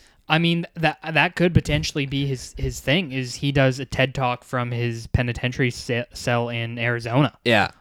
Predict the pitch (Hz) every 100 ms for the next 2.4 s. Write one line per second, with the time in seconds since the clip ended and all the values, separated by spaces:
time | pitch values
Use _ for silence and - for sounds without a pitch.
0 | - 120 139 117 117 160 180 - - -
1 | 127 139 104 113 104 104 120 107 110 113
2 | 101 85 107 98